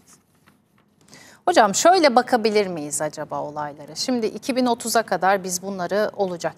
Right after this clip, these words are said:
diye öngörüyoruz. Kehanetler de var, açıklamalar da var. Tabii dünya algıyla yönetiliyor. Bu da bir gerçek. Bizim duyduklarımız kadar gerçek aslında bunlar. Ya da bize söylediklerine inanırsak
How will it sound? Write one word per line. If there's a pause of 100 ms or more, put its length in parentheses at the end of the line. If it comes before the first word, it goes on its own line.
diye
öngörüyoruz.
Kehanetler
de
var,
açıklamalar
da
var. (360)
Tabii
dünya
algıyla
yönetiliyor.
Bu
da
bir
gerçek. (520)
Bizim
duyduklarımız
kadar
gerçek
aslında
bunlar. (340)
Ya
da
bize
söylediklerine
inanırsak